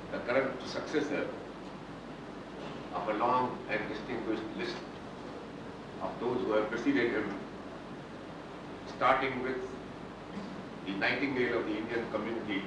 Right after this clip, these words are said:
of the Sindhi community, Ram Panjwani, and a person who represented perhaps the highest that we could produce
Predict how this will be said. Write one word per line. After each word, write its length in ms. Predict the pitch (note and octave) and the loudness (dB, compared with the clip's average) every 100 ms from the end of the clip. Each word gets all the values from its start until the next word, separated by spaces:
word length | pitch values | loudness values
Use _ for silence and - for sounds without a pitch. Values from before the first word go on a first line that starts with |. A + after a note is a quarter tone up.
| - - - | -4 -8 -8
of 80 | G2 | -6
the 60 | |
Sindhi 380 | A2 C3 A#2 G#2+ | -4 -2 -2 0
community, 480 | G#2+ G#2 G#2 G2+ G2 | 0 0 -2 0 0
Ram 220 | G2 G#2+ G2+ | 2 2 2
Panjwani, 420 | G2+ G#2 A2+ A#2 - - - - - - - - - - - - - - - - - - - | -2 0 0 0 -4 -4 -2 -2 -4 -2 -2 -2 -6 -8 -8 -8 -8 -8 -8 -8 -10 -8 -6
and 100 | - | -6
a 40 | |
person 360 | - A#2 - B2 G#2+ G2+ - - - - - - - F#2+ | -2 0 2 0 0 -4 -8 -10 -10 -10 -8 -8 -8 -4
who 120 | G#2+ | -2
represented 760 | - C3+ - B2+ A#2 A2 G#2 | 0 0 2 2 4 4 4
perhaps 400 | A2 G#2+ A2 - - - - - - - - - - - - - - | 4 6 6 4 -2 -6 -8 -10 -10 -10 -10 -8 -10 -10 -10 -8 -6
the 60 | - | 0
highest 380 | A2+ C3+ C3 | 4 4 4
that 160 | A2+ A2+ | 0 0
we 80 | G#2 | 0
could 260 | G#2 G2 - | 0 -2 -2
produce 420 | G2+ A2 G2+ - | 0 2 2 -2